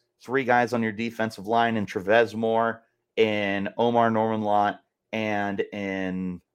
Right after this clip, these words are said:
oh my goodness, I can't remember the third guy. Um, he's going into the draft. Nesta Jade Silvera. Uh, linebackers, you gotta replace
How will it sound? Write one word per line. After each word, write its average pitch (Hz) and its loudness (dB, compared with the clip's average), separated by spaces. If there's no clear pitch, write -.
oh 98 -10
my 90 -16
goodness, 85 -6
I 90 -10
can't - -8
remember 87 -2
the 87 0
third 87 2
guy. 87 4
Um, 87 2
he's 101 -8
going 107 0
into 107 0
the 95 -2
draft. 90 2
Nesta 131 4
Jade 120 4
Silvera. 104 6
Uh, 107 6
linebackers, 110 4
you 117 -2
gotta 123 6
replace 120 2